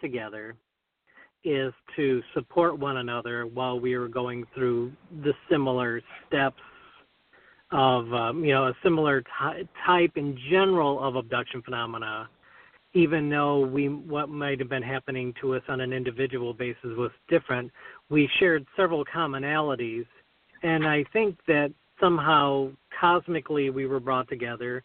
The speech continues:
whether nudged t-, together by the Greys themselves or some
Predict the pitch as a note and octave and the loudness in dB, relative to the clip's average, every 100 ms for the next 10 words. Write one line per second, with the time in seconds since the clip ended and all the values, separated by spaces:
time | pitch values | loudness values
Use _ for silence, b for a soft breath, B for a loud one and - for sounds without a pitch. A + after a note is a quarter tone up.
0 | B B B D3+ D#3+ D3+ D3 C#3+ C#3+ C3 | B B B 2 2 4 2 2 0 -2
1 | - C#3 - - D3 C#3+ C3+ B2+ C3+ C3 | -12 -14 -14 -8 -2 0 0 0 0 0
2 | B2 C3+ B2+ A#2+ B2+ - B2+ B2+ B2+ C#3+ | 0 2 2 -2 -8 -4 -2 0 -2 -2
3 | B2+ B2 B2 B2 B2+ B B B _ - | 0 0 0 0 -2 B B B _ 2
4 | D#3+ | 2